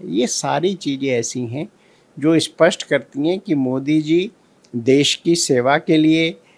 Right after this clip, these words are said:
प्रधानमंत्री पद पे आना चाहते हैं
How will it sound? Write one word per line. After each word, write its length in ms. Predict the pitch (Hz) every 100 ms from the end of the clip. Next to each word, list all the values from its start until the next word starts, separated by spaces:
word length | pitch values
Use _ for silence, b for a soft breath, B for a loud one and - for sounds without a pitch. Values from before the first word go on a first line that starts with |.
| b _
प्रधानमंत्री 920 | 135 135 151 151 151 147 - 156 151 147 - _ _
पद 200 | 147 143 -
पे 100 | 151
आना 340 | 147 143 147 151
चाहते 380 | 156 139 -
हैं 300 | 160 151 233